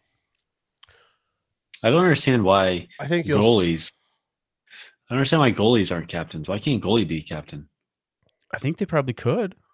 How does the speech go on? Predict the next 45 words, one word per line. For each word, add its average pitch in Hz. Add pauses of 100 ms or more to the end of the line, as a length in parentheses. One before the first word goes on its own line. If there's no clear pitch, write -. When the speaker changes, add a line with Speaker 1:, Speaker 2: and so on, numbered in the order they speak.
(760)
Speaker 2:
Yeah, 120
Speaker 1:
I 151
think 165 (200)
Speaker 2:
you 123
know, 120
fuck 131
Speaker 1:
any 185
Speaker 2:
with 135
Speaker 1:
of 98
Speaker 2:
tradition. 104 (1800)
Speaker 1:
But 147
that 170
makes, 160
I 156
mean 139
Speaker 3:
I 131
mean, 123
Martin 135
Brodeur 110
probably 82
could 87
have 78
been 80
the 76
captain 73 (920)
when 92
he 95
was 73
Speaker 1:
He -
Speaker 3:
playing. - (1300)
They 98
had, -
Speaker 2:
Patrick 92
Speaker 3:
they 95
had 92
Speaker 2:
Roy. 90
Speaker 3:
Scott 101
Speaker 1:
There's 117
a -
lot. 101
Speaker 3:
Stevens. 76 (180)
Yeah, 92
Patrick 117
Speaker 1:
Yeah. -
Speaker 3:
Roy. 80